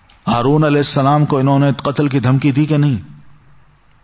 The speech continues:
اور ہارون علیہ السلام موسیٰ علیہ السلام کے بھائی ہیں، ذرا وہ ادھر ہوئے ہیں تو انہوں نے ہارون کو کہا، "چپ رہو ورنہ۔" اور جب بھائی آئے تو ہارون علیہ السلام اپنے بھائی کو یہ فرماتے ہیں کہ "کادوا ان یقتلوننی"،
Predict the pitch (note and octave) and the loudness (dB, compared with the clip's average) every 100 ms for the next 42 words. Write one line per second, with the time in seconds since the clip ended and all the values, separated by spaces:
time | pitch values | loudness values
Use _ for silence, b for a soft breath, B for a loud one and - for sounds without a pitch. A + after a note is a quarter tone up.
0 | _ _ _ _ _ b b b b C3 | _ _ _ _ _ b b b b -4
1 | B2+ C3 C#3 D#3+ D#3 C#3+ A#2 D3+ D3 C3+ | -2 0 0 2 2 0 0 2 2 2
2 | D3+ D#3 C#3+ B2+ D3+ D3+ D3 A2+ B2+ D3+ | 0 0 0 0 0 0 0 -2 0 2
3 | C3+ G2+ B2+ D#3 D3+ C#3+ C#3 D#3 E3 E3 | 2 0 -2 -2 0 0 0 0 0 0
4 | F3 F#3 D#3 B B B C#3+ D3 E3 E3+ | 0 -2 -6 B B B 0 2 2 2
5 | D3 C#3 D3 F3 E3+ F#3 A3+ - G#3+ A3+ | 0 0 0 2 0 0 -2 -2 -2 0
6 | G3 E3 F3+ F3 - - - - - _ | 0 0 2 0 -2 -10 -20 -20 -20 _
7 | _ _ _ _ _ _ _ _ _ - | _ _ _ _ _ _ _ _ _ -6
8 | D3 D#3+ C3+ C3 E3+ F3+ F#3 G3+ G3 - | -2 -2 -2 -2 0 2 0 0 -2 -2
9 | A#2+ C3+ E3+ F#3 E3+ D3 E3 F3+ F3 - | -2 0 0 0 0 0 0 0 -2 -2
10 | E3+ C3 D3+ F3 F#3 F3 D#3 D3+ D3 C3+ | -2 -2 -2 0 2 2 0 0 0 -2
11 | C#3 G2 - - B B B B D3+ - | -4 -6 -10 -18 B B B B -4 -2
12 | E3 F3+ G3+ E3 F3+ C#3+ - - - - | -2 0 0 2 2 2 -2 -10 -20 -20
13 | - - D#3 D#3+ C3 C#3+ - - E3+ D3 | -20 -6 0 2 2 2 -2 -4 0 2
14 | C#3+ B2+ A#2 A#2 | 2 0 0 0